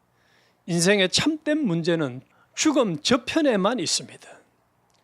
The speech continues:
신앙은 확정이요, 단절이요, 견집입니다.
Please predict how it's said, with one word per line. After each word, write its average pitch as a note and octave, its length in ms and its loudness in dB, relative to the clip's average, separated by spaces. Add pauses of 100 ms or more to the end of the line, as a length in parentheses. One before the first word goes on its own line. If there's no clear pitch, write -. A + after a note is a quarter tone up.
신앙은 D#3+ 720 0
확정이요, F#3+ 1000 -4
단절이요, E3+ 840 -2 (120)
견집입니다. G#3+ 720 -4